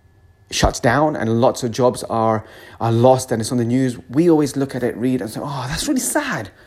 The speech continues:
I feel sorry for them." And then we switch off and off we go. We don't empathize. But this situation, we're empathizing with everyone because every single person on this planet is in the same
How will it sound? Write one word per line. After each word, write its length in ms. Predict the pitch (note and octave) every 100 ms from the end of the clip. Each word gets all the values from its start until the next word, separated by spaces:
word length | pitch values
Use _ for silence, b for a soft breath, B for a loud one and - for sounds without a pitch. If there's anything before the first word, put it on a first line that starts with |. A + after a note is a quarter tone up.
| B
I 60 | -
feel 140 | F#3+
sorry 280 | - G3+ F3+
for 120 | B2+
them." 180 | A2+ A2+
And 100 | F3
then 100 | G3+
we 100 | G3
switch 240 | G3+ F3
off 160 | E3 C#3
and 80 | B2+
off 160 | B2+
we 60 | C3
go. 260 | G#2+ F#2 F2 B B B B B B B B B
We 120 | C3+
don't 560 | B2 D#3+ E3 D#3+ - - - _ -
empathize. 800 | D#3+ E3+ C#3+ - G2+ D#2 - - - - _ _ _ b b b b -
But 280 | - -
this 200 | E3 F3+
situation, 800 | - E3+ - C3+ D3 C3+ - G#2+
we're 140 | A#2 -
empathizing 760 | - C#3+ C#3+ - A2+ G#2+ A2
with 200 | G#2 - -
everyone 440 | C3+ C3+ B2+ G2+
because 300 | G2+ A2 - _ -
every 380 | E3 E3 C#3+ C#3+
single 260 | C3 B2 A2+
person 540 | B2 G#2+ - G2+ F#2 b b _ -
on 200 | C#3 C3+
this 120 | B2+
planet 480 | - A#2 B2+ B2+ -
is 120 | G#2+
in 80 | G#2+
the 100 | G#2
same 600 | - - B2+ B2 B2